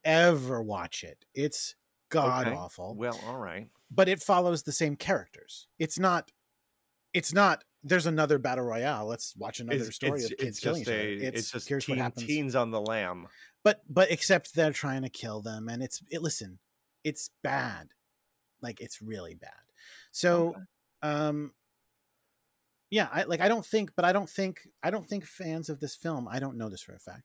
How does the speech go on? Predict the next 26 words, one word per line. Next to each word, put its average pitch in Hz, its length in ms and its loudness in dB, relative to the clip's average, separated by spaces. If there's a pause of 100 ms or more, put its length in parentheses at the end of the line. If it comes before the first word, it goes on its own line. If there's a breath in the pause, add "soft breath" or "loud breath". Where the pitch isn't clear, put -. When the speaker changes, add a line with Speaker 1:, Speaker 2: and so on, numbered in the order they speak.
Speaker 1:
but 156 80 -6
I 185 60 -2
don't 208 160 -8
think 185 180 -6
fans 156 280 -4
of 139 60 -10
this 139 120 -10
film 156 240 -4
would 123 100 -2
accept, 117 560 -2 (160)
"Here's 135 240 2
a, 113 60 -8
just 117 260 -10
another 107 280 -6
Battle 92 280 -10
Royale. 82 340 -14 (180)
<laughs> - 220 -20
Here's, 165 280 4
here's, - 360 6
like, 156 200 2
two - 140 2
years 143 260 0
later, 120 260 0 (220 loud breath)
here's 262 180 4
another 220 240 6
one." 120 240 -10